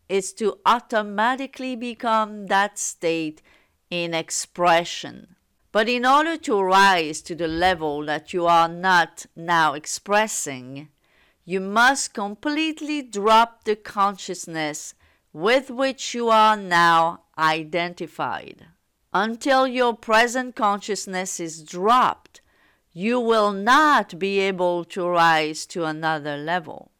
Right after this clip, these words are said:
Do not be dismayed. This letting go of your present identity is not as difficult as it might appear to be. To accomplish this seemingly impossible feat,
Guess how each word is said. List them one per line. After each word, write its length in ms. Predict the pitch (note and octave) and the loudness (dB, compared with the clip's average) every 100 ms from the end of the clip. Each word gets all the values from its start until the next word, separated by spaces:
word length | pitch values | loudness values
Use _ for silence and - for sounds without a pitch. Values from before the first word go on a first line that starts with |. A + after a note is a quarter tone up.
| _ _ _ | _ _ _
Do 140 | A3+ | -4
not 380 | A3+ B3+ D4 D4 | 0 2 2 2
be 220 | C#4 C4+ | -2 -2
dismayed. 1200 | A3+ A#3+ A3+ - A3 F#3+ F#3+ F#3 D#3+ B2+ A#2+ - D#3+ F#3 _ _ - | -2 -2 -2 -2 -2 0 0 2 0 -4 -10 -16 -20 _ _ _ -6
This 420 | D#3+ C#4 D#4+ - | 0 2 2 0
letting 420 | C#4+ B3+ A3 G3 | 2 2 0 0
go 220 | F#3 E3+ | 2 2
of 140 | E3 E3 | 2 0
your 220 | E3 D#3 | -4 -4
present 560 | - F#3 F#3+ F3+ F3 - | 0 0 2 -2 -6 -4
identity 1000 | F3+ E3+ E3+ E3+ E3 D#3 - C3+ A#2+ - _ _ _ _ - | -4 -2 -4 -6 -6 -12 -12 -14 -14 -20 _ _ _ _ -6
is 260 | G3+ G3+ | -4 -2
not 380 | G3 G#3 G3+ F#3+ - | 0 2 4 2 -2
as 280 | F#3 F#3 E3 | 0 0 -4
difficult 840 | D#3+ G#3 - G3+ E3 C#3+ C#3 C#3+ _ _ - | -2 -2 -2 -4 -4 -6 -8 -14 _ _ -2
as 220 | F3 E3+ | -2 -2
it 180 | F3 - | -6 -6
might 400 | E3 E3+ F3 - | 0 2 0 -4
appear 640 | E3+ - - E3+ D3+ A2+ - _ - | -8 -8 -10 -6 -4 -6 -10 _ -14
to 120 | D#3+ | -12
be. 320 | C#3 A#2+ - _ _ _ _ | -12 -14 -18 _ _ _ _
To 140 | G3 | -4
accomplish 720 | F#3+ F#3 B3+ C#4 F3+ D#3+ E3 - | -2 2 4 4 0 -4 -6 -10
this 340 | D#3 F3+ F3+ | -4 -2 -2
seemingly 640 | - A3 A#3 B3+ B3 B3 | -2 -2 -2 -6 -6 -6
impossible 680 | A#3 A3+ F#3+ G#3+ - G#3 G#3+ | -6 0 2 2 -2 -6 -6
feat, 500 | G#3 - B3 B2+ - | -6 -8 -8 -10 -16